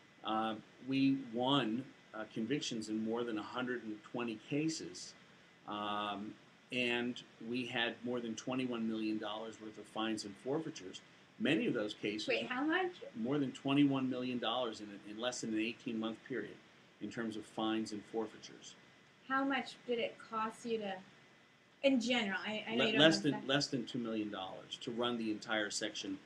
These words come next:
Speaker 1: all of the prosecutors, all of the support staff, uh, all of the supplies, all of the travel, uh,
Speaker 2: So
Speaker 1: less than
Speaker 2: actually,
Speaker 1: two million dollars.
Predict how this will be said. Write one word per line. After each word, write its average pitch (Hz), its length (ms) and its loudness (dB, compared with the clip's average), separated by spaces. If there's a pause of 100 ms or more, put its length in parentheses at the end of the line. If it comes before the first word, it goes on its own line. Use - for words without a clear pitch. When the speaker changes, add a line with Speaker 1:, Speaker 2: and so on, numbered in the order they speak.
(320)
Speaker 1:
all 135 320 8
of 120 80 0
the 120 60 -2
prosecutors, 113 840 -4
all 117 280 2
of 113 80 -6
the 113 60 -8
support 110 480 -4
staff, 98 380 -6 (520)
uh, 110 60 -10 (100)
all 120 280 4
of 120 100 -4
the 117 80 -10
supplies, 107 720 -2
all 110 260 2
of 113 60 -6
the 120 80 -10
travel, 95 500 -2 (400)
uh, - 60 -10
Speaker 2:
So - 60 2
Speaker 1:
less 113 260 2
than 117 100 -2
Speaker 2:
actually, - 280 6
Speaker 1:
two - 40 2
million 98 200 -2
dollars. - 180 -8